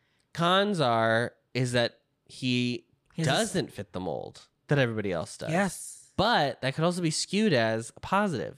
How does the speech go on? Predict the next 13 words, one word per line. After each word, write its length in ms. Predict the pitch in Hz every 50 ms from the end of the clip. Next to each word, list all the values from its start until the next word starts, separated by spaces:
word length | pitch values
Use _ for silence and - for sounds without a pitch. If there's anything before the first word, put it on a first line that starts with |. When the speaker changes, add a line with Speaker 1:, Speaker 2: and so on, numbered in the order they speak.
| _
Speaker 1:
So 180 | - - - 156
it's 140 | 151 151 - - _ -
reminding 460 | 127 143 143 139 151 165 196 208 190
me, 100 | 156 120
so 140 | - - 135
the 80 | 127
B 140 | 123 123 120
T 180 | - - 120 127
S 180 | 143 147 -
documentary 460 | - 107 90 92 - - 107 90 90 98
just 160 | 98 - -
came 100 | 98 78
out. 220 | - - - _